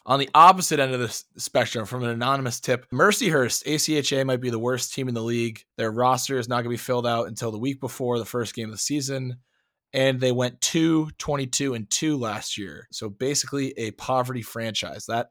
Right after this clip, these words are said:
is a dead-on quote that we received in the D M today. Uh, so hopefully the guys at Mercyhurst can turn it around. Maybe this, this quote can add some fuel to the fire for them. Damon Coverley,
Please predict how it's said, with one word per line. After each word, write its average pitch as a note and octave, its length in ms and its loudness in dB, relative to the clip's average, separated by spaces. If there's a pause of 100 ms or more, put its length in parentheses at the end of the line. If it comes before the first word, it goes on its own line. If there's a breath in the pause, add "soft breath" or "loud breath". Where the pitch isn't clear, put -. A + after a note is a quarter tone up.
is G#2+ 600 -4 (640)
a B2 100 -6
dead-on D#3 560 6
quote C3+ 380 6
that A#2+ 100 0
we B2 100 0
received A#2+ 380 -2
in A2+ 60 -6
the A2 40 -6
D A#2 220 -6
M A#2 160 -6
today. B2 420 -4
Uh, A#2+ 220 2
so D#3+ 100 -2
hopefully G#3 280 4
the D#3+ 80 -2
guys C3 200 4
at B2 60 -2
Mercyhurst A#2+ 500 -2
can G#2 120 -10
turn B2 180 -2
it A2 40 -4
around. A2 280 -4
Maybe A2 180 -4
this, G#2+ 260 -6
this A2+ 200 -4
quote - 320 0
can A#2 120 -8
add A#2 180 -2
some G#2 100 -10
fuel A#2+ 240 -4
to A2 40 -8
the G#2+ 80 -8
fire B2 340 0
for A#2+ 160 -10
them. A#2 320 -6 (240)
Damon D#3+ 480 2
Coverley, B2 720 0